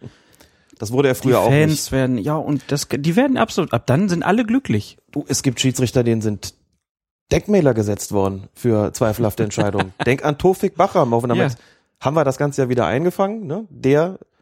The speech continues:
Speaker 1: aserbaidschanische und eben nicht russische, der aserbaidschanische oder sowjetische Linienrichter, wie er damals noch hieß, der gesagt hat, „Yes, behind the line“, ja, hinter der Linie im W-M-Finale neunzehnhundertsechsundsechzig gegenüber dem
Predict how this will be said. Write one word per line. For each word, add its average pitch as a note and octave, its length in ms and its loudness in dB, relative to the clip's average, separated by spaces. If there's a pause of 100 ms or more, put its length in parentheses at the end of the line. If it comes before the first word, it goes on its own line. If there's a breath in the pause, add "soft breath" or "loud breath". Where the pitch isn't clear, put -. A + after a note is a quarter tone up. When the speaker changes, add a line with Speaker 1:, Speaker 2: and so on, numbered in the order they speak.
(180)
Speaker 1:
aserbaidschanische C3+ 960 2
und A2+ 140 -8
eben A2+ 160 -4
nicht C#3 160 -2
russische, D3+ 400 -2
der A#2+ 120 0
aserbaidschanische B2 720 2
oder A#2 140 0
sowjetische A#2+ 560 0 (420 soft breath)
Linienrichter, D#3+ 680 4
wie D3 60 0
er C#3 80 2
damals C#3 280 -2
noch C3 120 -4
hieß, C3 260 -4
der C3 340 2 (1000)
gesagt A#2+ 360 0
hat, A#2+ 120 2
„Yes, A#2 280 2
behind G#2+ 400 -2
the G2 60 2
line“, C#3+ 500 0
ja, G#2+ 200 2
hinter C3+ 240 2
der A#2 120 2
Linie C#3 320 0
im A#2+ 180 -4
W-M-Finale A#2+ 540 -2
neunzehnhundertsechsundsechzig A2+ 920 -2
gegenüber B2+ 320 2
dem A#2 240 -2